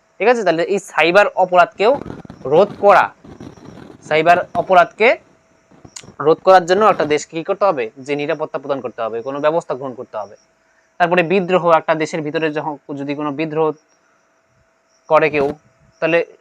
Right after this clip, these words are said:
সেগুলো হচ্ছে ইন্টারনাল সিকিউরিটির মধ্যে পড়ে। ঠিক আছে, তাহলে এগুলি মনে রাখবে যে সন্ত্রাসবাদ, সাম্প্রদায়িক দাঙ্গা, রাজনৈতিক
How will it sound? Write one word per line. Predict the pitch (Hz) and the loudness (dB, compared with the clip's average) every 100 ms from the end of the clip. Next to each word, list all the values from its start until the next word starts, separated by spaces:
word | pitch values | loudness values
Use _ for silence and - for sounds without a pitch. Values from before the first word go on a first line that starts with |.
| - - | -20 -6
সেগুলো | 202 220 180 | 2 4 4
হচ্ছে | 165 240 254 - 208 | 2 -2 -2 -2 -4
ইন্টারনাল | 190 180 156 151 254 - - - _ _ _ _ _ _ _ _ _ _ _ _ _ | 2 2 2 2 2 0 -14 -20 _ _ _ _ _ _ _ _ _ _ _ _ _
সিকিউরিটির | 180 147 143 123 139 | -4 -2 -2 -2 -4
মধ্যে | 180 220 | -4 -2
পড়ে। | 104 95 - | -6 -6 0
ঠিক | 226 | 2
আছে, | 240 269 - - _ _ _ _ _ - - - | 2 -2 -10 -20 _ _ _ _ _ -20 -14 -4
তাহলে | 160 160 156 | -2 -2 -6
এগুলি | 151 165 | -2 2
মনে | 170 170 | 4 4
রাখবে | 165 175 | 2 -2
যে | 165 - | -4 -4
সন্ত্রাসবাদ, | 160 147 143 143 147 147 | -2 0 0 0 0 -2
সাম্প্রদায়িক | 147 139 147 147 131 | -8 -6 -6 -6 -6
দাঙ্গা, | 139 135 139 139 | -6 0 2 2
রাজনৈতিক | 135 135 135 | 2 -2 -10